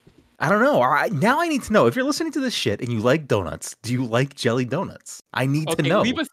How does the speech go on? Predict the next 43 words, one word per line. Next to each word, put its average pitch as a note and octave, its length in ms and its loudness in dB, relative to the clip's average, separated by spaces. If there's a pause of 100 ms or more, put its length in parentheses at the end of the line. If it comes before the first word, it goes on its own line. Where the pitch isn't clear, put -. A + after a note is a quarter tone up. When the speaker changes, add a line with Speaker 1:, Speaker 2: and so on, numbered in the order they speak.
(120)
Speaker 2:
second F#3 260 -10
review. C3 400 -10
So D#3+ 160 -8
do E3+ 180 -8
one A3 240 -6
review F3+ 220 -8
about D#3 220 -4
the D3+ 220 -10
episode C3+ 400 -12
Speaker 1:
<laughs> - 0 -
Speaker 2:
itself, A#2 320 -14 (280)
and F3+ 180 -4
then A3+ 180 -4
do B3 120 -4
a F#3+ 60 -4
second E3+ 320 -12
review C#3 340 -12
listing C3+ 560 -12
what C3+ 160 -10
kind D3+ 200 -8
of C3 100 -10
donuts A#2+ 340 -14
you A2 100 -20
like. G#2+ 360 -20
Speaker 1:
<laughs> - 40 -20 (2250)
Yeah, C3 220 -4
Speaker 2:
Uh, E3+ 60 0 (180)
Speaker 1:
Michael, C3+ 260 -2
if - 160 -4
you C3 140 -10
go E3+ 100 2
to D#3 60 2
the B2+ 160 -8
donut B2+ 360 0
store, G2 340 -2 (260)
what C3 200 4
are C#3+ 40 0
you B2+ 80 4
getting A#2 320 2
a G2+ 80 2
baker's A2+ 400 0
dozen B2 420 -6 (120)
of? - 280 -6